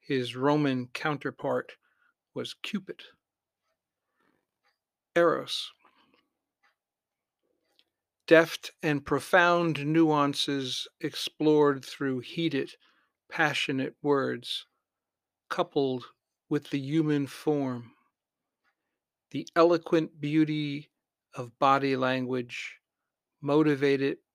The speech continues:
by desire. I call upon Eros's power. Transform what is not to what is.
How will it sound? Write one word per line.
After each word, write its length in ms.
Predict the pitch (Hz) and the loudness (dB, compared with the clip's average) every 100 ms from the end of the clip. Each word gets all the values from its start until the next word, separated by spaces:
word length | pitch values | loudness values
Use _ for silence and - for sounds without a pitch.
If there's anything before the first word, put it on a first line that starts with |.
| - | -8
by 180 | 135 131 | -6 -4
desire. 880 | 127 127 127 127 123 123 120 120 - _ _ _ _ _ - _ _ _ - | -4 -6 -4 -4 -6 -8 -14 -18 -20 _ _ _ _ _ -20 _ _ _ 4
I 200 | 147 147 | 6 6
call 840 | 139 - 185 185 180 175 165 156 - | 4 6 12 12 12 12 10 8 0
upon 640 | 147 - 160 156 151 143 - - | -4 -2 -2 0 0 0 -2 0
Eros's 720 | 160 156 147 139 - 143 131 | 4 6 4 2 -2 -2 -6
power. 720 | - - 151 139 127 117 113 _ _ _ _ _ _ _ _ _ _ _ _ | -8 0 2 4 0 -4 -10 _ _ _ _ _ _ _ _ _ _ _ _
Transform 1000 | - 185 180 160 - 196 190 185 175 180 _ | 0 4 4 2 -2 2 4 4 2 -2 _
what 280 | 147 156 156 | 0 2 4
is 240 | 147 120 | 0 0
not 400 | 151 139 123 - - _ _ _ _ _ _ _ _ - | -2 0 -2 -6 -20 _ _ _ _ _ _ _ _ -12
to 460 | - 160 139 135 - _ _ - | 0 2 2 -2 -10 _ _ -12
what 340 | 147 156 143 - | 0 2 2 0
is. 720 | 160 139 131 123 - - - | 0 0 0 -4 -6 -6 -6